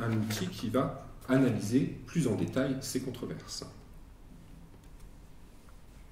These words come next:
C'est pourquoi nous mobilisons le modèle des événements apprentissage, euh, d'apprentissage-enseignement proposé par Leclerc et Poumet de l'Université de Liège.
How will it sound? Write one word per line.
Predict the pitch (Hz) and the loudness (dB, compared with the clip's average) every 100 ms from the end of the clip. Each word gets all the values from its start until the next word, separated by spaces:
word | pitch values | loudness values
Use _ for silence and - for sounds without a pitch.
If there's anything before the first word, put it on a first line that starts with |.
| - - - - - - | -12 -12 -16 -16 -18 -12
C'est | - 127 | 2 6
pourquoi | 127 - 214 | 8 10 10
nous | 147 | 12
mobilisons | 135 127 113 156 208 | 12 10 6 6 6
le | 160 147 | 6 8
modèle | 135 107 123 160 | 8 8 6 6
des | 127 123 | 6 6
événements | 127 127 - | 8 6 2
apprentissage, | 110 101 95 - 139 170 165 170 - - - - - | -2 -2 -2 0 4 4 4 0 -4 -14 -14 -14 -4
euh, | 101 101 | 0 4
d'apprentissage-enseignement | 127 139 - - - - 107 101 101 107 - | 6 4 4 4 4 0 2 2 2 0 4
proposé | 139 135 113 143 | 6 6 4 4
par | - 123 120 | 2 2 2
Leclerc | - 160 139 | 2 0 0
et | |
Poumet | 104 - 104 - - | -2 -2 -2 -2 0
de | 127 | 4
l'Université | 139 123 101 101 - | 6 6 2 0 0
de | 151 | 0
Liège. | 90 - - - | 0 -2 -6 -8